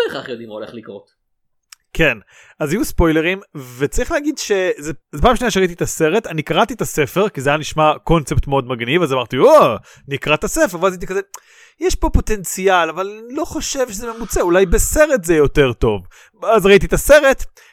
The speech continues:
Speaker 2: ואז, כאילו לפני הצפייה, ראיתי שנתתי לו שלושה כוכבים, אז הייתי כזה, "אה, טוב." ואז, אה,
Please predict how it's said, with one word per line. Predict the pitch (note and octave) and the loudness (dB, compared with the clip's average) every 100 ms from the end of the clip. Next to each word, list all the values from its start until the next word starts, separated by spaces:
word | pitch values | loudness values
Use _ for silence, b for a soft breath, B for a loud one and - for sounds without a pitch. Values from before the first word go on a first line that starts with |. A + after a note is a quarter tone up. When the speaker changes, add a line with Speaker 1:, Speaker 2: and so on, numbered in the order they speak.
| b | b
Speaker 2:
ואז, | B2+ D#3 E3+ G3 F#3 D#3+ - _ _ _ _ _ - C#3+ | 2 6 10 8 6 0 -14 _ _ _ _ _ -12 -2
כאילו | A#3 | 0
לפני | G3 - D#3+ G3 | 0 -6 0 2
הצפייה, | G#3 - - G3+ B3 F#3+ | 2 -2 2 6 8 6
ראיתי | D#3 F3 | 4 0
שנתתי | E3+ D#3+ D#3 | -2 -6 -4
לו | D3 | -6
שלושה | C#3+ - D3 | -6 -6 -6
כוכבים, | D3+ C3 A#2+ C#3 G3 | -4 -6 -6 -4 -4
אז | D#3 | -4
הייתי | C3+ B2 | -4 -4
כזה, | B2+ B2 | -4 -4
"אה, | A#2 A#2+ F#2+ _ B B B B B B - | -2 -2 -4 _ B B B B B B 6
טוב." | G3+ E3 B2+ _ _ _ _ D#3 | 8 8 2 _ _ _ _ -4
ואז, | C#3+ E3 F3+ G#3+ F3 G3 _ _ _ E3 | 4 8 8 6 2 -12 _ _ _ 0
אה, | D#3+ D3 C#3 | 4 6 6